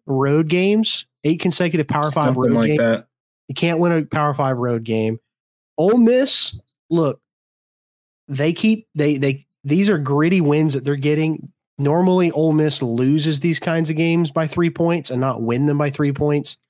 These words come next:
Speaker 1: Wh-, how did, how confident does this make you feel going into Georgia Ole Miss this weekend?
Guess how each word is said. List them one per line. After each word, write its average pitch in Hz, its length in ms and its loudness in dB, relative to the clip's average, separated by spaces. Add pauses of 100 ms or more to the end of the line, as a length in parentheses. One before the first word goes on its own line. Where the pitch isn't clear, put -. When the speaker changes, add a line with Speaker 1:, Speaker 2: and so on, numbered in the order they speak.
(880)
Speaker 1:
Wh-, 151 120 0
how 180 260 -2
did, 220 120 2
how 196 140 0
confident 170 480 -2
does 143 140 -2
this 147 140 -4
make 143 220 -2
you 135 80 -4
feel 131 340 -2
going 135 280 -2
into 131 360 -2
Georgia 127 360 -2
Ole 117 180 -2
Miss 117 240 -4
this 117 200 -8
weekend? 110 580 -4